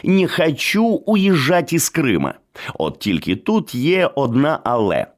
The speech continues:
В тому відео жінка каже: "Как в своєму домі жили" та інші фрази, що натякають, що вона приїхала у Крим після окупації. А номер дизель-шоу розповідає саме про корінних українців.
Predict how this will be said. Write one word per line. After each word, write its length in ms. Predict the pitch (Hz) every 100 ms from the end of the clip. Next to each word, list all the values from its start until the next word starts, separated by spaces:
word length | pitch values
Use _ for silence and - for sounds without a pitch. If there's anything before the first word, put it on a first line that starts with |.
| - - -
В 100 | -
тому 340 | 165 170 107
відео 460 | 71 67 60 52 -
жінка 460 | - 127 190 165 151
каже: 420 | 180 196 147 151 - _ -
"Как 240 | 196 185
в 80 | -
своєму 600 | - 160 190 196 208 190
домі 420 | 160 196 160 101
жили" 480 | 107 131 85 58 52 -
та 100 | -
інші 400 | 80 131 139 -
фрази, 460 | 107 151 95 69 65
що 200 | - 76
натякають, 520 | 76 131 139 202 190
що 240 | - - 165
вона 340 | 143 113 98
приїхала 720 | - 165 180 226 - 87 80
у 160 | 92 131
Крим 340 | 139 90 73
після 380 | - 110 - 80
окупації. 760 | 92 175 160 107 62 - - - - - -
А 160 | 107 90
номер 500 | 107 170 127 82 78
дизель-шоу 760 | 120 127 98 85 175 190 107
розповідає 500 | 101 - 147 196 170
саме 300 | 139 175 170
про 240 | - 151 143
корінних 760 | - 160 151 147 151 175 -
українців. 680 | 85 92 127 113 58 - -